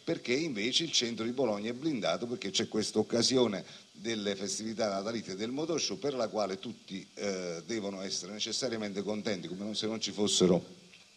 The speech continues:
problemi in questa città o in questo paese, e quindi si dovesse necessariamente essere tutti contenti e non occuparsi di problemi reali.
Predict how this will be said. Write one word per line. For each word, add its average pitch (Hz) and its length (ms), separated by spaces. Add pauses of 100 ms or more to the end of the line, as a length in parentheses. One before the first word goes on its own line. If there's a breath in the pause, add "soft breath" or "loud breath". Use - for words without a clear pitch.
(260)
problemi 98 600 (340 loud breath)
in 92 120
questa 104 260
città 101 260
o 85 60
in 85 80
questo 95 320
paese, 90 520
e 135 120
quindi 104 420 (240 loud breath)
si - 160
dovesse 101 360
necessariamente 92 1080
essere 87 320
tutti 85 500
contenti 92 480
e 92 40
non 98 160
occuparsi - 760 (300 loud breath)
di 104 120
problemi 95 440
reali. 71 440